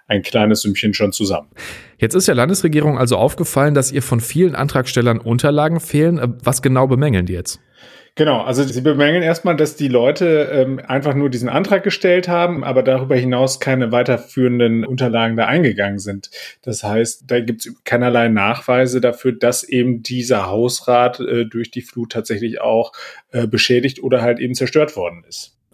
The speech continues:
Speaker 2: Was für Unterlagen sollen die Betroffenen denn eigentlich hochladen? Also Kaufbelege werden ja bei vielen genauso von der Flut vernichtet worden sein wie die Gegenstände selbst.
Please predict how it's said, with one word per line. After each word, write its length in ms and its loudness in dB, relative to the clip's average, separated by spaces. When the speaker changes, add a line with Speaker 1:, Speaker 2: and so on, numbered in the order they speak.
Speaker 2:
Was 160 0
für 120 2
Unterlagen 440 4
sollen 220 2
die 80 2
Betroffenen 500 0
denn 140 2
eigentlich 360 -4
hochladen? 480 0
Also 140 -2
Kaufbelege 1040 2
werden 220 2
ja 100 4
bei 80 2
vielen 320 0
genauso 460 2
von 140 -2
der 100 2
Flut 220 -2
vernichtet 420 -2
worden 180 2
sein 380 0
wie 180 2
die 140 0
Gegenstände 420 0
selbst. 340 -2